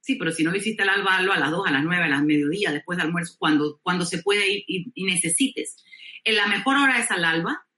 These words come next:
am, antes del amanecer, después de las tres y media, cuatro en adelante. Em, y en la noche igual, miren, es importante que antes de dormir sellemos y protegemos nuestro campo áurico y energético.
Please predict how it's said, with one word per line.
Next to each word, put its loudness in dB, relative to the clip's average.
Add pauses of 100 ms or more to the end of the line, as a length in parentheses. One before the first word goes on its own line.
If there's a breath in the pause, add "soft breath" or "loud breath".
(180)
am, 0
antes -4
del -4
amanecer, -2 (240)
después -6
de -2
las -8
tres -4
y -2
media, -2
cuatro -2
en -4
adelante. 0 (380)
Em, 2
y 0 (720)
en 0
la 4
noche 4
igual, 2
miren, 0
es -2
importante -2
que -4
antes -4
de -6
dormir -2
sellemos -2
y -6
protegemos -2
nuestro -4
campo -2
áurico 0
y 4
energético. -2